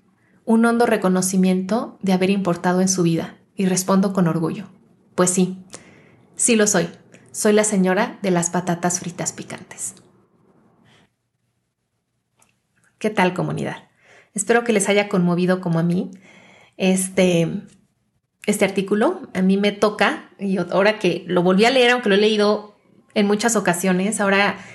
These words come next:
que lo hago siempre me mueve en lo personal y también en lo profesional como terapeuta. Quiero invitarles a reflexionar cuáles serían sus patatas fritas picantes. ¿Cuál sería ese alimento que les da un sentido de seguridad?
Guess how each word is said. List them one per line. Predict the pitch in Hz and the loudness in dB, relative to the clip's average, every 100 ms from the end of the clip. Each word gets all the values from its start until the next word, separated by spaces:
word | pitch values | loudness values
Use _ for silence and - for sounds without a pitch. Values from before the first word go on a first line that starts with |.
| - | -14
que | 190 | -4
lo | 185 185 | 0 0
hago | 185 196 | 2 0
siempre | 196 196 190 202 | 0 0 0 0
me | 185 | 0
mueve | 185 196 196 185 | 0 0 2 2
en | 190 | 2
lo | 185 | 0
personal | 196 190 185 180 190 320 392 - - - - | -2 -2 -2 0 0 0 -2 -10 -20 -20 -12
y | 196 | -6
también | 185 185 180 | -2 0 2
en | 185 | 2
lo | 185 | 0
profesional | 170 175 180 170 165 | -4 -4 -4 -2 -4
como | 165 170 | -4 -6
terapeuta. | - - - - - - - _ _ _ _ - - - - | -4 -6 -4 -6 -6 -14 -18 _ _ _ _ -18 -16 -20 -8
Quiero | - 277 | -4 -2
invitarles | 294 - 214 196 202 202 | 0 2 2 2 0 0
a | |
reflexionar | 180 180 175 - 190 180 190 277 - - _ _ - - | -2 0 -2 -2 -2 0 -2 -4 -10 -20 _ _ -20 -2
cuáles | 277 285 294 | 0 0 -2
serían | 247 220 233 214 320 - | 0 0 0 0 -4 -6
sus | 220 - | -6 -2
patatas | 214 208 220 220 233 226 - - | -4 0 -2 0 -2 -2 -8 -12
fritas | - 214 196 202 190 | -6 -6 -4 -4 -4
picantes. | - - 185 185 190 208 - - - - - - - | -8 -10 -6 -6 -6 -10 -14 -16 -20 -20 -20 -20 -16
¿Cuál | - 254 | -4 -2
sería | 247 302 262 254 | 2 2 2 2
ese | 247 247 | 2 0
alimento | 214 202 208 214 208 151 190 - - - - | 0 2 0 0 -2 -4 -4 -12 -20 -20 -6
que | 208 | -2
les | 214 | 0
da | 220 | 0
un | 226 | 0
sentido | 233 220 214 208 | -2 -2 -2 0
de | 202 | -2
seguridad? | 180 175 175 185 | -2 -4 -6 -8